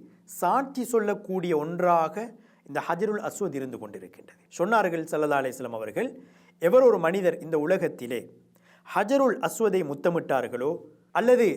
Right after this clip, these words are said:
அதனை தொட்டு முத்தமிட்டார்களோ, இப்படியானவர்களுக்கு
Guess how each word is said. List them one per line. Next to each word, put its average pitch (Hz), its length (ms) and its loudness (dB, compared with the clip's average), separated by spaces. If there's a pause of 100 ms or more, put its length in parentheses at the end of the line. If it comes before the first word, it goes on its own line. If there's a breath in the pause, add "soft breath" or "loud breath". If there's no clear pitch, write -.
அதனை 185 300 0
தொட்டு 180 400 -2 (280)
முத்தமிட்டார்களோ, 165 800 0 (400 loud breath)
இப்படியானவர்களுக்கு 175 1200 0